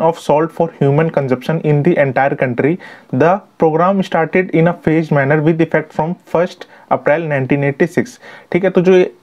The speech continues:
सीसीएचएफ़डब्ल्यू है, जो Central Council of Health and Family Welfare जो है, इन्होंने क्या करा, इन्होंने डिसाइड करा कि पूरी कंट्री में हम इम्प्लीमेंट करेंगे कि जो ये आपका जो आयोडीन है, ठीक है, iodization of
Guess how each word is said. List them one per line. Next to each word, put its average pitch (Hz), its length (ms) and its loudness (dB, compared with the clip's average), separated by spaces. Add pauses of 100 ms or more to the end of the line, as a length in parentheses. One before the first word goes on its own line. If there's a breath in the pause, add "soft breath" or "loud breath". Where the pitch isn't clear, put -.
सीसीएचएफ़डब्ल्यू 156 1160 0
है, 139 180 0
जो 160 120 0
Central 156 480 -2
Council 147 340 2
of - 140 -6
Health 135 280 0 (360 loud breath)
and 139 360 -2
Family 147 400 0
Welfare 143 340 2
जो 139 140 2
है, 135 220 0
इन्होंने 151 280 2
क्या 156 180 0
करा, 147 240 2
इन्होंने 156 300 2
डिसाइड 147 340 0
करा 151 220 0
कि 170 100 2
पूरी 156 320 2
कंट्री 147 300 0
में 151 140 0
हम 170 180 0
इम्प्लीमेंट 147 500 2
करेंगे 135 420 0 (340 loud breath)
कि 160 80 4
जो 156 200 2
ये 160 180 4
आपका 156 320 2
जो - 240 0
आयोडीन 143 460 2
है, 143 220 0 (280 soft breath)
ठीक 208 140 2
है, 160 160 0 (180)
iodization 147 640 2
of 196 200 0